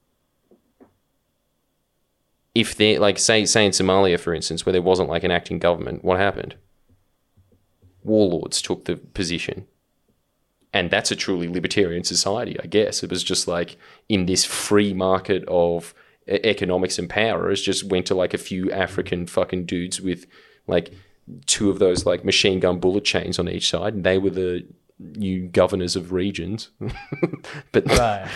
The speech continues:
Speaker 1: <laughs> that, that happened. That was, that was what happened when you don't have a government in control.
Speaker 2: Well, let me think. What would be the libertarian retort to that? Would a libertarian still say that the government exists to protect the rights of the individual, it d-, but it doesn't exist to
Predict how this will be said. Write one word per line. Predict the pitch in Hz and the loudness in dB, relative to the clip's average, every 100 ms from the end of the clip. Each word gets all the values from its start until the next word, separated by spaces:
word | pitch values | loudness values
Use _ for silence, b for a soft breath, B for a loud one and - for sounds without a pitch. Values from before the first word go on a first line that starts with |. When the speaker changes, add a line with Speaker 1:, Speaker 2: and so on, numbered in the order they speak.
| - | -6
Speaker 1:
<laughs> | 147 - | -2 0
that, | 123 120 113 123 107 | 4 4 4 2 2
that | 113 | 4
happened. | 107 123 98 101 | 4 2 4 4
That | 101 | 4
was, | 101 101 | 2 4
that | 107 107 | 6 6
was | 107 95 | 4 4
what | 104 | 6
happened | 104 104 104 | 6 4 4
when | 98 | 4
you | 101 | 2
don't | 95 98 95 | 4 4 6
have | 101 | 2
a | 92 | 4
government | 95 92 87 | 2 2 -2
in | 95 | -4
control. | 101 - 98 90 - | -6 2 4 4 -2
Speaker 2:
Well, | 107 123 | -10 -8
let | 135 | -8
me | 127 | -6
think. | 113 95 - | -8 -10 -14
What | 92 120 117 | -8 -2 0
would | 120 117 | -2 -4
be | 113 | -6
the | 110 | -6
libertarian | 110 110 110 117 110 107 104 101 - | -6 -8 -6 -4 -4 -4 -4 -6 -8
retort | 110 110 - 113 104 - _ _ _ _ _ _ _ _ _ _ _ - - | -12 -8 -4 -2 -4 -8 _ _ _ _ _ _ _ _ _ _ _ -20 -14
to | - 117 | -8 -2
that? | 107 104 | 0 0
Would | 117 | -4
a | |
libertarian | 123 131 127 135 127 117 | -4 -4 -2 0 0 -2
still | - 123 113 | -6 -6 -4
say | - 117 110 | 0 2 2
that | 107 104 - - | 0 0 -2 -10
the | |
government | 110 117 113 113 110 | -2 -2 0 -6 -8
exists | 107 110 110 110 - | -10 -10 -10 -10 -10
to | - | -12
protect | 113 - 117 - | -12 -4 -4 -2
the | 113 | -6
rights | 104 104 107 120 131 | 0 2 2 0 -6
of | 120 | -6
the | 123 | -6
individual, | 123 120 117 127 139 175 - | -6 -6 -8 -6 -4 -6 -8
it | 110 | -8
d-, | 113 120 | -4 -4
but | 117 | -4
it | 110 | 0
doesn't | 113 110 113 | 0 0 -4
exist | 107 110 104 - | -8 -10 -12 -6
to | 107 107 | -2 -2